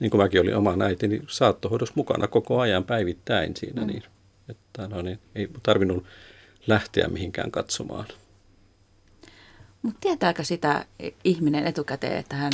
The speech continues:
Speaker 2: niinku, kuolee, tai tietääkö ihmisestä, että, että tää ihminen on pikapuolin kuolemassa? Musta jotenkin tuntui itse, että mä, mun isä, soit-, soitin isälleni, hänellä oli syntymäpäivä, hän täytti kahdeksankymmentäkaksi vuotta ja lauloin paljon onnea vaan puhelimessa, mutta mä tiesin, että jotenkin,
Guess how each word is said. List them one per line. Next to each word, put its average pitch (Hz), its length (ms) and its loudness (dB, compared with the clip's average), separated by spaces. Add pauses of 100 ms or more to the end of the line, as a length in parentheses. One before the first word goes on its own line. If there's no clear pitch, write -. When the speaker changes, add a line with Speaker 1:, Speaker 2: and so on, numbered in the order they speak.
Speaker 2:
niinku, 143 280 -6
kuolee, 151 360 0
tai - 160 -6
tietääkö 143 420 -4
ihmisestä, 151 460 -8
että, - 300 -12 (140)
että - 240 -12 (680)
tää 139 120 -6
ihminen 156 320 -4
on 156 120 -6 (420)
pikapuolin 147 540 -6
kuolemassa? 156 580 -4 (300)
Musta 240 280 -2
jotenkin 226 280 0
tuntui 208 280 4
itse, 196 160 2
että 170 140 -2
mä, 180 160 2 (480)
mun 202 140 -2
isä, 196 260 0 (400)
soit-, 196 360 -2
soitin 202 400 2
isälleni, 156 540 0 (440)
hänellä 175 200 2
oli 170 60 4
syntymäpäivä, 147 640 0
hän 143 140 -4
täytti 147 260 -8
kahdeksankymmentäkaksi 147 720 -2
vuotta 131 280 -8
ja 135 100 -4
lauloin 131 400 -4 (320)
paljon 143 260 0
onnea 139 240 -2
vaan 151 160 -4
puhelimessa, 147 600 -4
mutta 202 120 -6
mä 185 40 0
tiesin, 175 340 4
että - 300 -8
jotenkin, - 320 -6